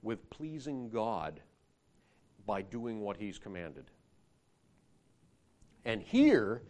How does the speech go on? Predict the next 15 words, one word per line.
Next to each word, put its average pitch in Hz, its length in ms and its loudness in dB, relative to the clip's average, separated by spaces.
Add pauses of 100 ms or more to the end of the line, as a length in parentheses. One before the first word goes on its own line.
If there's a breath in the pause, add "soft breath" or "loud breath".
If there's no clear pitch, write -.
(140 soft breath)
in 123 140 0
chapter - 300 2
five, 143 640 6 (520 soft breath)
our 127 200 8
confidence 135 580 4
comes 135 240 -2
from 127 260 -2
our 120 260 4
assurance 131 580 -2
of 117 120 -6
eternal 117 440 -6
life. 170 360 -10 (300 soft breath)
Because 185 520 8
I 202 240 8
know 190 480 10